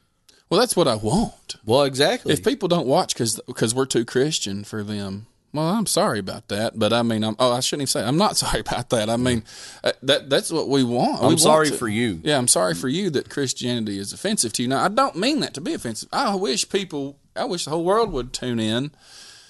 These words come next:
Speaker 1: and, you know, comment if you hate it, and we can engage in a dialogue here. But,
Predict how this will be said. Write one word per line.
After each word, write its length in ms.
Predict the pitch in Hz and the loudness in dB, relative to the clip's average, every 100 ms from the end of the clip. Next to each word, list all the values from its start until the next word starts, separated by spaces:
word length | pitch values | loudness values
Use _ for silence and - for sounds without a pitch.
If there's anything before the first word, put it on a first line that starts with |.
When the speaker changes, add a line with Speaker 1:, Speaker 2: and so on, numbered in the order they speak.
| _ _ | _ _
Speaker 1:
and, 580 | 139 151 151 147 143 147 _ _ _ _ _ | -2 0 2 0 -2 -6 _ _ _ _ _
you 100 | - | -8
know, 200 | 147 143 147 _ _ _ _ _ _ _ _ _ - | -6 -6 -10 _ _ _ _ _ _ _ _ _ -2
comment 460 | 185 240 170 113 | 0 2 0 -2
if 160 | 107 107 | -4 -8
you 80 | 104 | -6
hate 200 | 104 127 | -2 -2
it, 120 | 165 | -2
and 180 | 127 127 | -4 -6
we 120 | 131 | -8
can 360 | 127 123 120 - _ - - 117 _ | -8 -8 -8 -10 _ -20 -20 -20 _
engage 420 | 123 120 135 165 | -4 0 0 0
in 100 | 147 | -2
a 60 | 113 | -4
dialogue 680 | 107 156 262 120 101 98 98 | -2 -2 -2 -4 -4 -8 -6
here. 240 | 110 98 | -4 -4
But, 220 | 98 92 | -6 -10